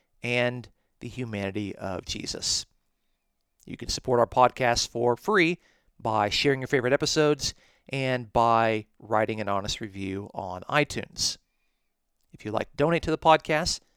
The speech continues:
you may check out this episode's description for a PayPal link.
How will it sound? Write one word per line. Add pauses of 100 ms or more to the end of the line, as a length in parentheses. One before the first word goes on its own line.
(260)
you
may
check
out
this
episode's
description (340)
for (240)
a
PayPal (280)
link.